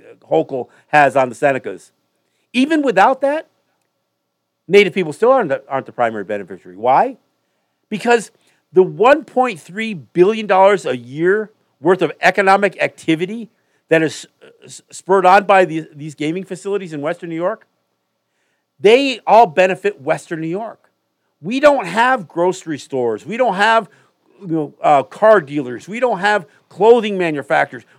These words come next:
We have smoke shops, gas stations, and we have cannabis facilities. So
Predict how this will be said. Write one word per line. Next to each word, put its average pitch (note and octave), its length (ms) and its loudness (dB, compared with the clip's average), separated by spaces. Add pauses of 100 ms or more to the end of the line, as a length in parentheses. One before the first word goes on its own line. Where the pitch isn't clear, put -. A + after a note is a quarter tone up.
We C4+ 180 -4
have A#3 320 2 (180)
smoke B3+ 420 -2
shops, A#3 420 0 (400)
gas G3+ 280 4
stations, G#3+ 520 -4 (460)
and F3 200 -2
we F#3 120 0
have F3 260 2
cannabis E3 540 -4 (100)
facilities. F#2+ 680 -16 (1120)
So F#3 300 0